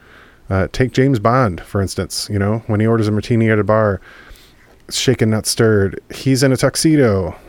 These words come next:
you know, common symbol of celebration or success. He's usually flirting with a very attractive woman who's typically impressed with his order, you know, at least enough to possibly spark up a conversation. It's giving James Bond confidence. Uh, John Hamm, character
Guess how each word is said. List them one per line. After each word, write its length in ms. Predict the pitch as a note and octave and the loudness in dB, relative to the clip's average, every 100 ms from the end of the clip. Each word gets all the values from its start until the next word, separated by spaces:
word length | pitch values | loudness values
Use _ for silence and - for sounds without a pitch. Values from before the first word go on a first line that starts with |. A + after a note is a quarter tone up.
| A#2 | -4
you 140 | G2+ | -2
know, 120 | G2+ | -2
common 520 | G2 F#2+ G#2+ A#2 G#2+ - - | -4 -4 -2 -2 -4 -8 -8
symbol 320 | - A#2+ A#2+ | -6 -2 -2
of 140 | G#2+ | -2
celebration 560 | - A#2+ A#2 B2 A2+ G#2 | -2 -2 -2 -2 -2 -4
or 80 | F#2+ | -4
success. 480 | G2+ - A2+ G2 - - - - | -6 -2 0 -2 -6 -20 -20 -8
He's 80 | G#2+ | -2
usually 260 | G#2+ A2 G#2+ | 0 0 -2
flirting 500 | - G#2+ A2+ A2+ A2+ | -2 -2 0 0 0
with 120 | G2 | 0
a 40 | |
very 200 | F#2+ G#2+ | 0 0
attractive 420 | G#2 A2 F#2+ E2+ | 0 -2 -4 -6
woman 400 | B2 C3+ C3+ C3+ | -2 0 2 0
who's 180 | B2 G#2 | 0 -2
typically 360 | - G2+ - G2 | -4 -8 -4 -4
impressed 340 | F2+ - F#2+ | -4 -6 -6
with 80 | F#2 | -8
his 140 | F2 - | -10 -10
order, 520 | A2+ A#2+ A#2+ A#2 A#2 - - - _ - | -8 -4 -2 -4 -4 -12 -20 -20 _ -4
you 80 | F#2+ | -2
know, 160 | F#2 | -2
at 60 | E2 | -2
least 220 | G2+ - | -4 -2
enough 240 | G#2 G2 - | -4 -4 -4
to 280 | F#2 F#2 F#2 - - | -2 -2 -6 -20 -10
possibly 340 | G#2 - G#2 | -8 -6 -6
spark 360 | F#2+ - F#2+ A2 | -6 -6 -4 -4
up 80 | G2 | -4
a 40 | |
conversation. 720 | - G2 F2+ G#2 G2+ - G#2 - - - - - | -6 -6 -4 -2 -2 -4 -6 -8 -20 -20 -20 -10
It's 140 | - | -4
giving 240 | - A2 G#2 | 0 0 2
James 240 | G#2 G#2+ | 0 0
Bond 260 | F#2+ G#2+ G#2 | 0 -2 -2
confidence. 640 | - A2+ G2+ F2 - - - _ _ - | -4 -2 -2 -4 -8 -12 -16 _ _ -6
Uh, 160 | F#2 | -4
John 300 | F2+ G#2 A2+ | -2 -2 -2
Hamm, 400 | G#2+ A#2+ A#2 F#2+ - - - _ - _ _ _ - | 0 0 0 -2 -8 -20 -20 _ -20 _ _ _ -14
character 640 | - G2 - G2 G2 G2 | -4 -4 -2 -2 -2 -4